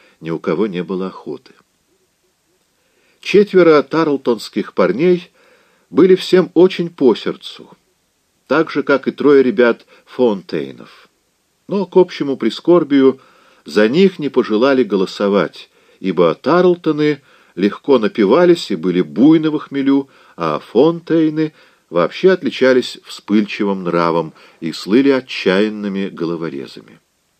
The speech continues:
Эшли Уилксу присвоили звание капитана, поскольку он был лучшим наездником графства,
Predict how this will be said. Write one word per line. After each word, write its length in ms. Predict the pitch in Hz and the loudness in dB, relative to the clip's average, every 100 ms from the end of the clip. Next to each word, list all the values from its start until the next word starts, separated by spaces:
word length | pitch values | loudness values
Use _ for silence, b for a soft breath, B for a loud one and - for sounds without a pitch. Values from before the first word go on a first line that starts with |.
| _ _ - | _ _ -12
Эшли 560 | - 160 175 170 165 160 | 0 0 2 4 4 6
Уилксу 680 | - 160 202 202 - 95 80 b b b b | 4 4 4 0 -6 -4 -4 b b b b
присвоили 540 | 98 101 120 143 135 | -4 -2 2 4 4
звание 460 | 113 110 113 107 101 | 2 2 2 2 0
капитана, 800 | - 104 113 110 95 95 104 110 _ b b b | 0 -2 -2 0 0 0 -2 -6 _ b b b
поскольку 500 | 107 - 113 104 107 | -8 -2 0 0 -2
он 160 | 101 | -2
был 260 | 95 104 110 | 2 2 2
лучшим 480 | 95 101 101 - 101 | 0 0 -2 -4 -4
наездником 680 | 98 95 92 87 90 98 87 | -2 0 0 -2 -10 -10 -8
графства, 600 | 82 82 - - 82 | -4 -4 -6 -10 -8